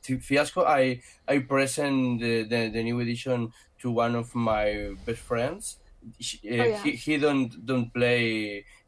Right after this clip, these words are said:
Speaker 1: um, often role, um, but, uh, is, um, di-, director of cinema, and I think
Speaker 2: Mm-hmm.
Speaker 1: it's, uh, the, the game for, for, for,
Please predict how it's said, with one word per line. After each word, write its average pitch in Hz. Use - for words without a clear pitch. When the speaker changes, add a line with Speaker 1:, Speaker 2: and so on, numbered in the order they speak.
Speaker 1:
um, 101
often 120
role, 117
um, 107
but, 101
uh, 104
is, 123
um, 107
di-, 127
director 131
of 117
cinema, 135
and 123
I 131
think -
Speaker 2:
Mm-hmm. -
Speaker 1:
it's, -
uh, 120
the, 117
the 113
game 123
for, 101
for, 98
for, 98